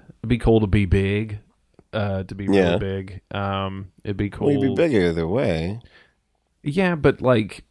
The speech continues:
Speaker 1: to still, like, have some human function. Like, there seems to be an element of humanism
Speaker 2: A little
Speaker 1: in,
Speaker 2: bit of
Speaker 1: uh,
Speaker 2: dexterity.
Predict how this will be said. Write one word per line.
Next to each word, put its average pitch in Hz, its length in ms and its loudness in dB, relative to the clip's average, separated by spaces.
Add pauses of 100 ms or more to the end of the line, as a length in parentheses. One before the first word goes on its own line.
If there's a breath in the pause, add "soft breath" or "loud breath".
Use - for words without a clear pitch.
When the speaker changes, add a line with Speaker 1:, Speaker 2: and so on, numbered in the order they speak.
(120)
Speaker 1:
to 143 120 0
still, 170 280 2
like, 120 260 2 (180)
have 104 280 -8
some 95 180 -6
human 92 360 -4
function. 85 580 -12 (140)
Like, 107 120 -8
there 127 120 -2
seems 175 360 -6
to 147 80 -6
be 135 160 -2
an 113 100 -2
element 104 380 0
of 92 120 -4
humanism 95 480 -4
Speaker 2:
A 92 40 0
little 90 140 6
Speaker 1:
in, 82 40 0
Speaker 2:
bit 90 120 6
of 82 40 2
Speaker 1:
uh, 82 40 -2
Speaker 2:
dexterity. 85 600 2